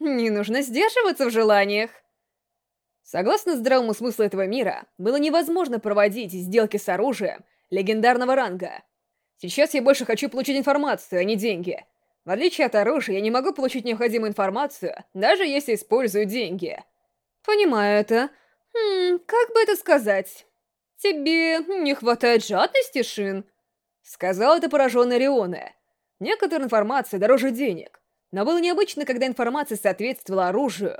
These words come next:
легендарного ранга. Несмотря на то, что Риона посещала зону, которая требовала особого разрешения,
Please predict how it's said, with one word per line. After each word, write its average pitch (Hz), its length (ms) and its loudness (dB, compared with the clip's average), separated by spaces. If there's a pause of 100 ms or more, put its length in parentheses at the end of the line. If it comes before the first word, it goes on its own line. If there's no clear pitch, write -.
(120)
легендарного 226 680 2
ранга. 185 440 -4 (600)
Несмотря 277 420 -2
на 381 120 0
то, 370 120 0
что - 180 -4
Риона 311 300 0
посещала 240 440 0
зону, 240 300 -2
которая 226 260 4
требовала 254 460 0
особого 226 340 -2
разрешения, 202 760 -4